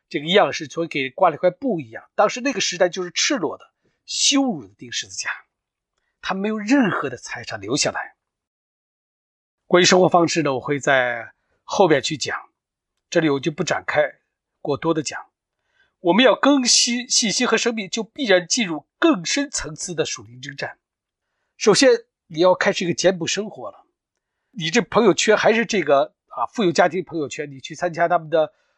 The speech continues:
下午茶，啊，妻子去了，哎，一看你首饰、包也不一样了，就觉得人就好像另眼看待你，对不对？你开的车也不是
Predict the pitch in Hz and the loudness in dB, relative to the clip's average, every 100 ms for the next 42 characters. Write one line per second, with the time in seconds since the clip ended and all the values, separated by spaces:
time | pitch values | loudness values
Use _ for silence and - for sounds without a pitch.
0 | _ - 202 151 - 156 175 _ _ _ | _ 2 2 0 -2 -2 -2 _ _ _
1 | - 139 - 165 147 135 165 151 - _ | -12 -10 -10 -14 -14 -10 -8 -8 -10 _
2 | _ _ _ _ _ _ _ - 190 208 | _ _ _ _ _ _ _ -8 -8 -6
3 | 190 202 190 185 - 135 - 185 180 - | -2 0 2 0 0 0 -2 -4 -6 -10
4 | _ _ _ - 208 208 180 123 202 208 | _ _ _ 2 4 4 0 -2 -4 2
5 | 233 208 160 170 _ _ _ - 208 - | 4 4 0 -4 _ _ _ -16 -8 -2
6 | 233 240 214 226 240 - - 226 302 254 | 0 2 0 2 2 0 0 0 4 2
7 | 147 240 254 262 185 165 165 185 160 _ | 4 2 4 2 2 -2 -2 -4 -4 _
8 | _ _ _ _ _ _ 175 - 240 220 | _ _ _ _ _ _ -2 4 4 4
9 | - 254 226 175 143 220 240 190 | 4 4 4 4 2 2 2 0